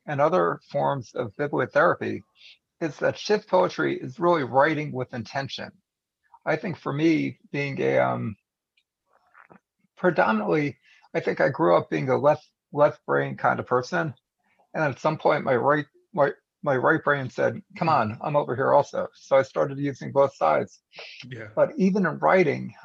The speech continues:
Speaker 1: I feel like I need to write with, with a purpose, with intention. I, the, the thing that's most, um, interesting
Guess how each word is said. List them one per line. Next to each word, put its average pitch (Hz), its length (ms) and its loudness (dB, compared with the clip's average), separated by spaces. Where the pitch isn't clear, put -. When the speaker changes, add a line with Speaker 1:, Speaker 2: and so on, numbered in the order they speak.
Speaker 1:
I 120 60 -4
feel 170 220 -2
like 143 200 2
I 139 80 -4
need 151 320 -6
to 143 140 -12
write 139 420 0
with, 139 260 -4
with - 200 -8
a 123 40 -14
purpose, - 500 -6
with 135 180 -8
intention. 123 600 -8
I, 156 200 0
the, 156 280 -4
the 139 80 -12
thing 190 200 -2
that's 180 260 -2
most, 156 360 -4
um, 135 360 -2
interesting 139 840 -2